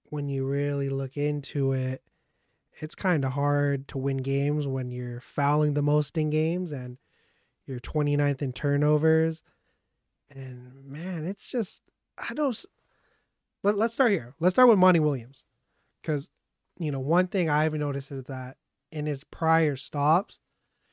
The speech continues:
there's always a bus driver that's specifically about to go into their prime. Slash, like, the team has good vets. When you look at,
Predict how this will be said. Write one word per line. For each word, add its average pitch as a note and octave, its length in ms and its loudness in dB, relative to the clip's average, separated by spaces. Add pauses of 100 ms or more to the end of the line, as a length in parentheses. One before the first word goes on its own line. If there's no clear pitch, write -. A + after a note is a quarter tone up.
(580)
there's D3+ 200 -2
always D#3 340 2
a C#3+ 60 -2
bus C#3+ 300 -4
driver F3+ 640 -2 (400)
that's D3 180 -6
specifically D#3 680 -6
about D3 260 -6
to C#3+ 80 -12
go C#3+ 220 -2
into C#3+ 180 -6
their C3 160 -4
prime. B2 440 -8 (840)
Slash, C#3+ 440 -2
like, C#3 140 -6
the C#3 80 -6
team C#3 280 -6
has C3 180 -6
good A#2+ 180 -10
vets. A#2 320 -14
When C3+ 120 -8
you C3+ 100 -2
look C#3 220 -4
at, C3+ 240 -6